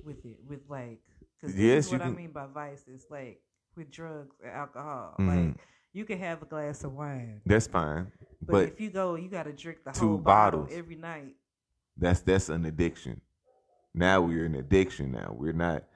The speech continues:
Speaker 2: as a vice. We became an addiction because now you don't have no control over what you're doing. You're just doing it.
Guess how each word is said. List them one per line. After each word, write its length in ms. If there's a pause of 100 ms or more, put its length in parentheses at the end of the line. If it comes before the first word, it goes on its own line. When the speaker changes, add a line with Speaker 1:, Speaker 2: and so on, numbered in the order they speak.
(260)
Speaker 2:
as 160
a 40
vice. 460
We 160
became 440
an 100
addiction 580
because 480
now 140
you 120
don't 140
have 220
no 100
control 760
over 220
what 260
you're 100
doing. 380 (460)
You're 140
just 320 (500)
doing 460
it. 120